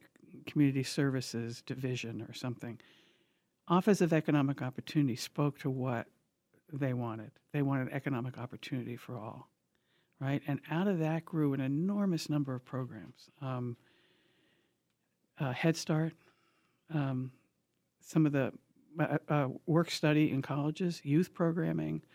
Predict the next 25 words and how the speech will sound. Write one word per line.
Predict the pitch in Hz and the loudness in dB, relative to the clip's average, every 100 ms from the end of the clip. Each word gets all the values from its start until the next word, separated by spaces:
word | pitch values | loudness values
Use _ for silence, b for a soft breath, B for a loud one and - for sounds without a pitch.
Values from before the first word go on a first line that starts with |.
| b b b b - | b b b b -4
Uh, | 151 135 127 127 _ _ _ - | -2 0 -4 -6 _ _ _ 0
that | 151 | 2
was | 131 - | 2 0
the | |
beginning | 156 156 156 156 | 2 4 6 6
of | 147 | 6
thinking | 139 - 156 170 | 2 4 4 6
about | 143 143 139 | 4 4 4
universal | 147 143 143 - 135 | 4 4 0 -2 -4
health | 139 139 | -4 -4
care, | - 143 | -4 -2
at | 135 | 0
least | 156 156 156 - | 4 4 4 -2
for | - 151 | 0 0
poor | 143 - 156 | 0 2 0
people | 147 156 147 143 127 | 2 0 0 -4 -2
and, | 143 135 135 - | -2 -2 -4 -6
uh, | - 147 | -14 -12
seniors, | - 156 165 175 175 | 0 4 6 4 4
Medicare, | 151 139 - 139 | 0 -2 -2 -2
Medicaid, | 131 139 - 156 | 0 -2 -2 0
not, | 139 139 151 _ _ _ _ _ _ _ _ - | 2 0 -2 _ _ _ _ _ _ _ _ -2
uh, | 143 | -2
the, | 156 143 - _ 170 | -2 -6 -6 _ -10
mm, | - 170 - | -10 -10 -12